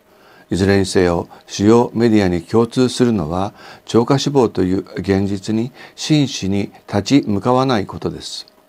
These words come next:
超過死亡がワクチン接種が始まってから顕著な現象となっている以上、ワクチンが何らかの悪さを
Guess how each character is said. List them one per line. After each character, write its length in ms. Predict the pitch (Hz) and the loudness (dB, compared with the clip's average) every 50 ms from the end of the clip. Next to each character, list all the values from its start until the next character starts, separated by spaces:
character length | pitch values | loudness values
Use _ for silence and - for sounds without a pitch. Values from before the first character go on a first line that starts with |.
| _ - - - - - _ - | _ -20 -20 -20 -20 -20 _ -2
超 180 | - 117 110 | 0 2 2
過 120 | 107 123 113 | 2 2 0
死 100 | - 117 | 0 -2
亡 240 | 101 104 95 92 90 | -2 -2 -2 0 0
が 300 | 98 101 107 117 127 - - - - - - | 0 0 0 0 -2 -6 -14 -20 -20 -14 -6
ワ 280 | - 107 110 110 123 139 | -2 0 2 2 0 -2
ク 40 | - _ _ _ _ _ _ _ _ _ - | -8 _ _ _ _ _ _ _ _ _ -6
チ 180 | - 113 113 107 | 0 0 2 2
ン 160 | 101 101 95 | 0 -2 -4
接 320 | - - 104 95 - - | -4 -4 -4 -4 -4 -4
種 100 | - 113 | -2 0
が 240 | 110 117 120 135 - - - _ | 2 2 2 0 -2 -8 -18 _
始 240 | - 101 101 101 104 | -6 -6 -6 -2 -2
ま 100 | 113 117 | -2 -2
っ 40 | |
て 140 | 113 - 98 | -2 -4 -8
か 140 | - 90 82 | -6 -6 -4
ら 220 | 90 92 98 - - - - _ | -4 -4 -4 -6 -10 -18 -18 _
顕 180 | - 147 147 139 | 0 2 2 2
著 140 | 139 - | 0 0
な 200 | 101 98 95 - - - | -2 -2 -2 -4 -8 -8
現 300 | - - 98 101 107 104 | -4 -2 0 0 0 2
象 180 | - 110 110 101 | 2 2 2 2
と 180 | - 107 104 - | 0 -2 -2 0
な 140 | 113 131 | 0 -2
っ 80 | 143 139 | -2 -2
て 140 | - - 92 | -2 -2 -2
い 80 | 87 | 0
る 100 | 85 98 | 0 0
以 100 | 101 98 | 0 0
上、 300 | 95 - 98 82 - - - _ _ - - - - - - - | -2 -4 -6 -8 -8 -10 -16 _ _ -20 -20 -20 -20 -20 -12 -6
ワ 240 | - 101 110 117 131 | -2 0 0 0 0
ク 60 | 143 _ _ _ _ _ _ _ _ _ | -4 _ _ _ _ _ _ _ _ _
チ 160 | - - 113 | -4 -2 0
ン 100 | 101 95 | 0 0
が 260 | 90 90 95 104 123 - - _ _ | 0 0 0 -2 -2 -4 -10 _ _
何 240 | - 104 113 131 147 | -2 0 0 2 2
ら 100 | 151 147 | 0 0
か 120 | 147 143 | 0 0
の 180 | 120 101 95 - - | 0 -2 -2 -2 -2
悪 220 | 104 113 120 117 | 0 2 2 0
さ 200 | 110 - 92 87 | 0 -2 -2 -2
を 200 | 92 98 98 - | 0 -2 -2 -4